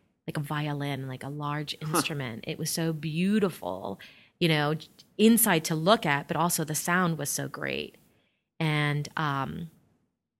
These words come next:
Speaker 1: then they took all that out and they put in plaster.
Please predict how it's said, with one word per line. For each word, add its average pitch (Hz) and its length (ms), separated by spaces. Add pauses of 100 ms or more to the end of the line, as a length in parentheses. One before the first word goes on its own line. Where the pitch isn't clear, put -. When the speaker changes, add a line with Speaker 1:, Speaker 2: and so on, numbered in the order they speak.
(560)
Speaker 1:
then 175 160
they 170 100
took 170 180
all 165 160
that 151 120
out 156 260
and 156 80
they 143 60
put 160 140
in 156 100
plaster. 151 640